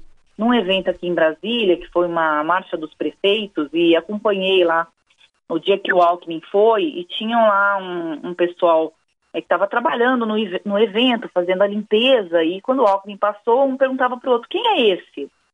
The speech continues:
Aí um falou, "É o Alckmin." "É quem?" É, ma-, era totalmente desconhecido ali da, das pessoas, é, mais simples, né, que estavam ali trabalhando no, no evento. Então, o Bolsonaro virou aí, por conta de, é,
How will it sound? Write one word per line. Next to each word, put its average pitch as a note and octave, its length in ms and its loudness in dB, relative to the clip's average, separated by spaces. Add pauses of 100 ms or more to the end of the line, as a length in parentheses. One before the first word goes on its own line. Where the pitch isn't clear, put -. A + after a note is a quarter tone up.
(160)
Aí F3 180 -2
um G3 80 -4
falou, G#3 240 0
"É B3 80 2
o B3 80 2
Alckmin." G3 600 -2
"É F3+ 80 -4
quem?" C5 400 -4 (580)
É, G3 340 4
ma-, G3+ 260 -4
era G3 380 2 (120)
totalmente C#4+ 460 -2
desconhecido C4+ 760 -4
ali F3+ 180 2
da, E3 440 -2
das F3+ 220 0
pessoas, F#3 500 -2 (120)
é, F3+ 300 0
mais G3 200 -2 (100)
simples, G3+ 360 0
né, G#3 160 2
que G#3+ 100 -20
estavam F3 400 -2
ali F3+ 300 -2 (440)
trabalhando F#3+ 640 0
no, G3+ 340 -4
no G#3+ 140 -2
evento. G3 480 -2
Então, A#3 400 0 (800)
o A3+ 100 0
Bolsonaro A#3 680 2
virou A#3 380 2
aí, G3+ 160 2
por - 140 -20
conta F3+ 320 -6
de, D#3+ 420 -2 (400)
é, D#3 840 -4